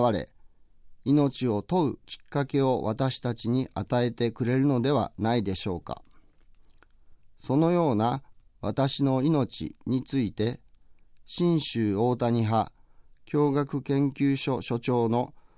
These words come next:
小川一条先生は、生死する命と抑えておられます。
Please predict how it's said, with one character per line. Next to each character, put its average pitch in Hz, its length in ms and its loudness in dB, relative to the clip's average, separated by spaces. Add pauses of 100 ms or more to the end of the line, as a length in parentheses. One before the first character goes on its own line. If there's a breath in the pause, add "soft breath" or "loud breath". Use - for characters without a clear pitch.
(180)
小 117 100 -2
川 135 340 6
一 135 240 -2
条 151 220 2
先 127 300 0
生 104 220 -2
は、 107 260 -2 (1200)
生 180 340 2
死 139 120 0
す 160 160 -2
る 147 140 4
命 139 440 0 (300)
と 165 220 -2 (320)
抑 123 280 0
え 110 100 0
て - 220 0
お 107 100 -2
ら 98 100 0
れ 98 100 -2
ま 87 140 -4
す。 - 220 -18